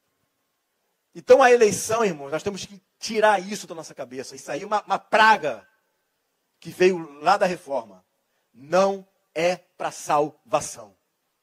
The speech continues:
Eleição é pra propósito.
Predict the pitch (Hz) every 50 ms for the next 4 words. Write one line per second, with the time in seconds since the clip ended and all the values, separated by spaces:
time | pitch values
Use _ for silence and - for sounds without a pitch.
0 | _ _ _ _ _ _ _ _ _ _ 135 147 156 147 135 - - - 175 180
1 | 165 147 - - - 185 196 196 185 _ _ _ _ _ _ _ _ _ 151 165
2 | - - 127 123 113 107 - - _ _